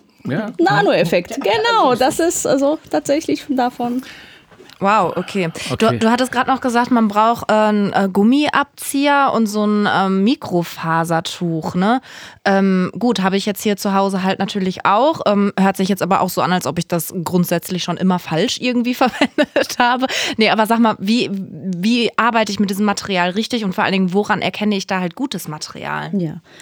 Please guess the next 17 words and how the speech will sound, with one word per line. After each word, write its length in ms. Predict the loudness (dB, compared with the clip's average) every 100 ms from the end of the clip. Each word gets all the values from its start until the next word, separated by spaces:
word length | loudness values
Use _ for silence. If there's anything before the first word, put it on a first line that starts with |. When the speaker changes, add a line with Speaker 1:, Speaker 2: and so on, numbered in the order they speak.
| -6
Speaker 2:
also 160 | 0 2
ein 80 |
Gummiabzieher 680 | 4 2 2 0 -4 0 0
braucht 380 | 0 0 0 0
jetzt 220 | -4 -2
nicht 180 | -4 -2
unbedingt 560 | 0 0 2 0 0 0
jeder. 300 | 0 0 0
Das 240 | -2 -4
ist 200 | -8 -6
einfach 480 | -6 -6 -6 -6 -4
nur, 720 | -2 0 0 0 0 0 0
äh, 20 | -4 -18 -12
das 140 | -6 -4
ist, 240 | -4 -4
ähm, 400 | 0 0 0 -2 -4
ja, 260 | 0 2